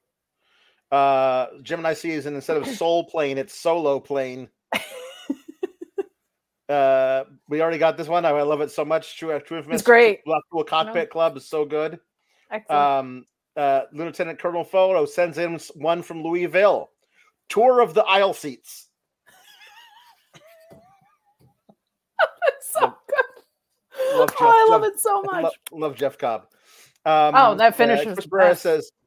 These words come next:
Speaker 1: "The big red flying machine. It's gotta be, it's gotta be plane."
Speaker 2: You don't want that to happen either. You don't want
Speaker 1: You, you
Speaker 2: flames
Speaker 1: do
Speaker 2: to
Speaker 1: not
Speaker 2: shoot out the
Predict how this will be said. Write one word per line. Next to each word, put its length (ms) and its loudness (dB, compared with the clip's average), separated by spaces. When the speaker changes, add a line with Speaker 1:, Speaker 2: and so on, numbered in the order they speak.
Speaker 1:
"The 100 0
big 400 -2
red 340 2
flying 520 2
machine. 560 -12
It's 240 0
gotta 260 10
be, 480 0
it's 240 -2
gotta 280 10
be 300 -2
plane." 1000 8
Speaker 2:
You 100 0
don't 100 4
want 160 -2
that 160 0
to 80 -6
happen 300 -6
either. 200 -4
You 60 -6
don't 120 -2
want 140 -6
Speaker 1:
You, 40 -14
you 40 -16
Speaker 2:
flames 300 -6
Speaker 1:
do 60 -8
Speaker 2:
to 40 -8
Speaker 1:
not 60 -8
Speaker 2:
shoot 180 6
out 200 6
the 40 -4